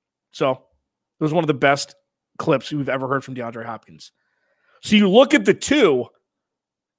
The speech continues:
and then I wish Bo was here 'cause he would yell at me for this.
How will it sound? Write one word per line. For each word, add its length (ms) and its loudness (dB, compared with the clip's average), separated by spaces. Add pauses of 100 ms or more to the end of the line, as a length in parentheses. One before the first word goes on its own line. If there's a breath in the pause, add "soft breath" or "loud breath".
(140)
and 500 0 (760)
then 100 2
I 40 4
wish 220 0
Bo 260 2
was 180 0
here 240 -8
'cause 200 -8
he 120 -6
would 140 -4
yell 340 -4
at 100 -14
me 140 -18
for 160 -20
this. 200 -20